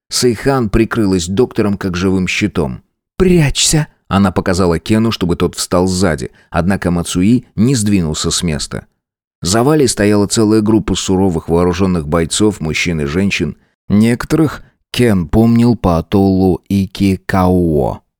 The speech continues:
Она лично отбирала в свою команду преданных и беспощадных солдат. Кен увидел еще одно знакомое лицо. Держа огромный пистолет в одной руке, другой Валя прижимала к себе пожилую женщину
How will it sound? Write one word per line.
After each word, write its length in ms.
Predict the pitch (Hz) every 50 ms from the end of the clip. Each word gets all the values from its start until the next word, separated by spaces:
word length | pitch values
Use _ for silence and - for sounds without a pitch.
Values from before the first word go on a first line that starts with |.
| _ _ _ _ _
Она 240 | 107 113 113 113 113
лично 500 | 117 120 127 117 - - - - 76 67
отбирала 480 | 69 65 73 95 95 101 98 95 92
в 80 | 85 -
свою 300 | - - 78 80 76 73
команду 580 | - 85 87 92 104 107 104 95 101 90 - _ _ _ _ _
преданных 640 | - 104 104 107 110 107 107 110 113 117 107 - - _ _
и 80 | - 110
беспощадных 760 | 104 104 95 - - 87 78 - - - 80 67 71 76 71
солдат. 480 | - - 76 76 73 71 - - - - - _ _ _ _ _ _ _ -
Кен 200 | 139 151 156 151
увидел 340 | 139 120 127 123 117 113 110
еще 420 | 110 113 110 - - - 139 120
одно 200 | 101 76 90 82
знакомое 500 | 73 - 87 80 - 90 85 85 78 78
лицо. 460 | 78 80 80 - - - 65 - - _ _ _ _ _ _ _ _
Держа 440 | - 85 107 107 107 104 120 123 120
огромный 540 | 117 107 98 110 117 117 107 90 82 73 71
пистолет 560 | - - 85 - - 95 90 95 87 78 -
в 100 | 71 78
одной 360 | 85 73 76 92 104 104 104
руке, 420 | 90 82 76 - - 69 58 - - _ _ _
другой 440 | - 90 107 113 113 113 151 165 147
Валя 260 | 101 95 95 90 87
прижимала 500 | - - 92 90 101 110 120 123 117 107
к 60 | 90
себе 240 | - - 113 117 123
пожилую 460 | 123 - 101 90 98 104 110 117 120
женщину 640 | 113 95 95 92 85 78 - - 71 62 53 -